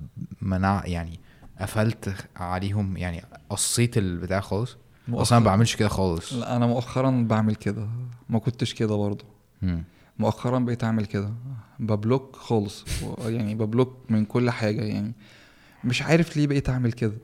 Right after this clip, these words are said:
Speaker 2: وده مش صح يعني، بس ما بقاش عندي طاقة إن أنا أستحمل شوية زي الأول.
Speaker 1: مم.
Speaker 2: ضغوط الحياة فعلا بتبقى صعبة شوية،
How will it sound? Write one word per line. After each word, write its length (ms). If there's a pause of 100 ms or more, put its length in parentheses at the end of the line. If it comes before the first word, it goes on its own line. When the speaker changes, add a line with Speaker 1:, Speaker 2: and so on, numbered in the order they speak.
(420)
Speaker 2:
وده 180
مش 160
صح 340
يعني، 400
بس 260
ما 100
بقاش 320
عندي 460
طاقة 600
إن 160
أنا 680 (1200)
أستحمل 500
شوية 240
زي 160
الأول. 320 (320)
Speaker 1:
مم. 380
Speaker 2:
ضغوط 320
الحياة 440
فعلا 480
بتبقى 280
صعبة 320
شوية، 380